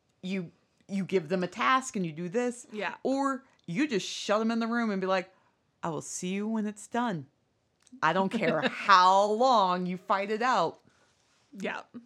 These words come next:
Speaker 1: But no, you do not pick up the room while the children are bickering.
Speaker 2: No.
Speaker 1: No.
Speaker 2: No. No. And then she gets mad because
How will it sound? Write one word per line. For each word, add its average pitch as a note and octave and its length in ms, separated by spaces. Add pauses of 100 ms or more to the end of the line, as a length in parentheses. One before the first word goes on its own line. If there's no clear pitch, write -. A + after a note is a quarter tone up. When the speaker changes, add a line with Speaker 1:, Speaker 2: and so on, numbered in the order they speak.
(220)
Speaker 1:
But F3 300
no, G3+ 340
you F#3+ 220
do C4 220
not A#3+ 360 (440)
pick - 260
up A#3 120
the F#3+ 100
room F3+ 180
while D3 140
the C#3+ 100
children - 380
are - 80
bickering. - 420 (140)
Speaker 2:
No. C#4+ 200 (320)
Speaker 1:
No. F3+ 100 (300)
Speaker 2:
No. G#3 120 (2000)
No. F#3 140 (840)
And A3+ 100
then A#3 360 (260)
she G#3 240
gets - 360
mad F3+ 340
because F#3 480